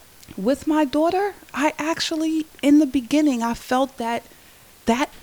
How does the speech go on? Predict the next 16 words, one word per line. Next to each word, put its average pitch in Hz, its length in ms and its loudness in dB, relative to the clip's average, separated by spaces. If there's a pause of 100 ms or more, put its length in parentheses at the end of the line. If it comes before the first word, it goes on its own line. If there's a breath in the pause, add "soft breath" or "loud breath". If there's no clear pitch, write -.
(200)
could 302 180 2
have 269 80 0
been 302 160 4
true 330 460 0
because 220 440 2
she 285 360 2
was 240 340 0 (160)
bouncing 262 640 2
back 240 420 -2
like 240 300 -4
this 226 460 0
from 208 560 -2
major 277 640 2
surgeries, 156 720 -6
major 254 760 2
treatment. 220 640 -6